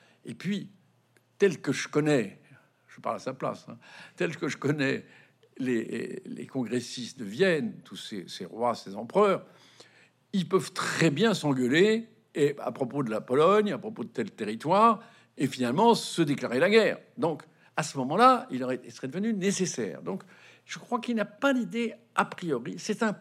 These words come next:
c'est ça qui est extraordinaire, c'est ce mélange de, de visionnaire et de pragmatique. Et ça, dans l'histoire, il n'y en a pas beaucoup. Si, vous avez Jules César.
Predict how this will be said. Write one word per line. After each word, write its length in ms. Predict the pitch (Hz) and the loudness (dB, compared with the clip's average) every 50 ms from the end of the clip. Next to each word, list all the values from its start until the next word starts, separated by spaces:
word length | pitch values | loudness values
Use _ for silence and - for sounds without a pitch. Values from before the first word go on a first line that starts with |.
| - _ _ - - _ _ _ _ _ _ | -10 _ _ -20 -20 _ _ _ _ _ _
c'est 140 | - - 214 | -8 -6 -2
ça 140 | - 233 | -2 -2
qui 100 | - - | 0 -2
est 100 | 190 151 | -2 -4
extraordinaire, 580 | 156 139 - - - 143 139 135 135 147 160 165 | -4 -10 -8 -6 -4 -4 -4 -4 -6 -6 -8 -10
c'est 120 | 165 - 151 | -8 -8 -8
ce 140 | 147 - 202 | -4 -4 -2
mélange 600 | 196 208 202 175 139 120 104 98 - - - - - _ _ _ _ _ _ _ _ _ _ _ _ _ _ _ _ - | -2 -2 -2 -2 -2 -2 -4 -6 -8 -10 -12 -14 -14 _ _ _ _ _ _ _ _ _ _ _ _ _ _ _ _ -8
de, 380 | - 127 117 - - - - - | -6 -4 -4 -6 -8 -14 -18 -18
de 240 | - - - - 127 | -20 -16 -8 -4 -4
visionnaire 1000 | 127 131 220 233 190 190 208 156 123 135 131 127 135 151 175 185 190 - - _ _ _ _ _ _ _ _ _ - | -4 -2 0 0 4 4 4 4 4 2 0 0 -2 -4 -6 -10 -12 -16 -20 _ _ _ _ _ _ _ _ _ -6
et 40 | |
de 80 | - 135 | -4 -4
pragmatique. 800 | 131 139 147 143 120 98 95 98 - - - - - - - _ _ _ _ _ - | -2 0 0 -2 -2 -2 -8 -10 -14 -20 -20 -20 -20 -20 -20 _ _ _ _ _ -16
Et 80 | - | -10
ça, 300 | - - 208 180 139 - - - _ _ _ _ _ - | -4 0 0 0 -2 -4 -14 -20 _ _ _ _ _ 2
dans 140 | 190 208 208 | 4 4 4
l'histoire, 420 | 156 113 - - 143 135 151 156 | 4 0 -2 -4 -4 -2 -2 -2
il 40 | 127 | -4
n'y 60 | 104 | -6
en 40 | 110 | -6
a 20 | |
pas 100 | 101 117 | -4 -6
beaucoup. 240 | 107 - - - - _ _ _ | -6 -8 -10 -18 -20 _ _ _
Si, 260 | - - - 233 247 208 | -10 -4 -2 -2 -2 -2
vous 140 | 127 113 | -2 -6
avez 140 | 117 101 107 | -6 -6 -6
Jules 180 | 101 123 156 143 | -6 -6 -8 -8
César. 460 | - - 104 92 95 92 85 - | -8 -10 -8 -8 -8 -10 -10 -12